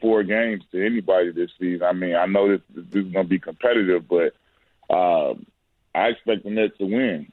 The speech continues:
I mean, we've seen them guys just put up a hundred and four points, and we know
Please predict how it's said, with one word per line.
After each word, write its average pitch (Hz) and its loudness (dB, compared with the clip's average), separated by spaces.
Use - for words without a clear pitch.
I - -6
mean, 92 -4
we've 104 0
seen 113 2
them 107 2
guys 104 2
just 101 -6
put 113 0
up 104 0
a 90 -2
hundred 107 0
and - -10
four 104 0
points, 104 -2
and 95 -2
we 101 0
know 101 2